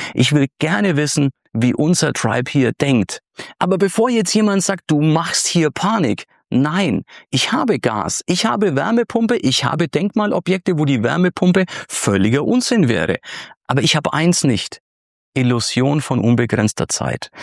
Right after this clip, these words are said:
Zweitausendsechsundzwanzig ist kein Weltuntergang, aber es ist ein Wendepunkt. Nicht, weil alles verboten wird, sondern weil Entscheidungsfreiheit knapper wird.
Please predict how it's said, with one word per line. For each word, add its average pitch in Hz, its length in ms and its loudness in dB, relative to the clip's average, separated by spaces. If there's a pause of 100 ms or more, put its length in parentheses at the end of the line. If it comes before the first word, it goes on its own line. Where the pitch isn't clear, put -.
(180)
Zweitausendsechsundzwanzig 170 1160 0
ist - 240 -2
kein 220 300 0
Weltuntergang, 107 680 0 (280)
aber 143 200 -2
es 180 140 0
ist - 220 -2
ein 165 260 2
Wendepunkt. 214 640 0 (520)
Nicht, 180 540 0 (120)
weil 139 220 -2
alles 160 240 -2
verboten 165 500 -2
wird, - 200 -2 (120)
sondern 185 560 0
weil 123 240 -2
Entscheidungsfreiheit - 1300 -2
knapper 127 600 -2
wird. - 260 -4